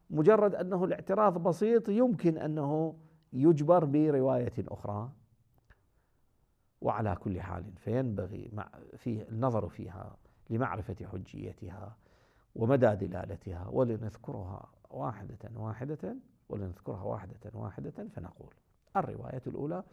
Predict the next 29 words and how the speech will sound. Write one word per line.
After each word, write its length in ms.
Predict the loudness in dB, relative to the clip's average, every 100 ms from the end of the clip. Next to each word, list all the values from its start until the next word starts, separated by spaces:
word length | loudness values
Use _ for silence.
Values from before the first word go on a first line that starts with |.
| _ _ _
صحيحة 460 | -8 -4 -4 -6 -12
زرارة 440 | -6 -2 -2 -2
الأولى، 360 | -4 -4 -2 -2
لأن 200 | -2 -6
ستجي 400 | -8 -8 -8 -8
إن 60 | -8
شاء 140 | -6
الله 100 | -6
صحيحة 320 | -8 -12 -14
ثانية، 320 | -16 -18 -20 _ _ -20 _ _ _ _ _ _ 2
وهي 320 | 4 6 6
مضمرة، 840 | 4 2 6 8 8 6 0 0 -6 -16 -20 _ _ _ _ -6
ما 160 | -4
بها 200 | -2 -4
ذكر 280 | -6 -6 -8
للإمام 600 | -6 -8 -8 -10 -10 -12 -12
عن 120 | -12
الإمام 340 | -10 -10 -10
الصادق 500 | -12 -10 -8 -6 -8
عليه 180 | -12 -12
السلام 340 | -14 -14 -12 -12
أو 200 | -14 -14
عن 100 | -14
الإمام 300 | -14 -14 -14
الباقر 440 | -6 -4 -4 -10
عليه 180 | -14 -18 _
السلام، 280 | -20 -20 _ _ _ _ _ _ _ _ _ _ _ _ _ _ _ _ 4
وهي 360 | 6 8 6 4
مضمرة 920 | 4 2 4 6 6 4 2 2